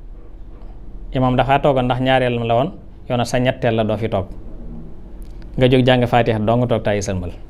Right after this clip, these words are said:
Su fekkee da ngaa ñëw nag defar sa, sa bakkan ba noppi ñu fekk imaam toog di taaya, da ngay toog taay ànd ak moom taaya, ba mu sëlmal nga jóg nag, euh, fay lam la rawe. Kon julli ga da ngay jokk, da ngay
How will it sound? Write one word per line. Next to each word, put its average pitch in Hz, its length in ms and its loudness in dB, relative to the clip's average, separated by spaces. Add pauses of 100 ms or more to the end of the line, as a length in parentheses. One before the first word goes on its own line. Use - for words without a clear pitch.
(2000)
Su - 160 -10
fekkee 196 160 6
da 170 80 8
ngaa 180 160 8
ñëw 175 180 8
nag 147 140 8
defar 160 200 6
sa, 170 280 0
sa 165 160 2
bakkan 143 240 4
ba 151 80 4
noppi 160 200 2
ñu 151 120 4
fekk 160 240 0
imaam 139 240 0
toog 131 160 2
di 131 80 2
taaya, 123 240 4
da 123 80 -2
ngay 131 240 0 (120)
toog 165 280 0
taay 127 200 2
ànd 127 200 -4
ak 117 60 -4
moom 113 180 -6
taaya, 117 280 -2 (540)
ba 113 100 -2
mu 131 60 0
sëlmal 120 420 2
nga 117 120 0
jóg 117 160 0
nag, 113 180 -2 (920)
euh, 107 300 0 (1040)
fay 131 280 4
lam 113 220 4
la 107 100 2
rawe. 98 200 0 (2000)
Kon 131 240 6
julli 151 160 8
ga 139 80 8
da 135 100 6
ngay 139 220 6
jokk, 123 220 4 (260)
da 107 100 -2
ngay 113 140 4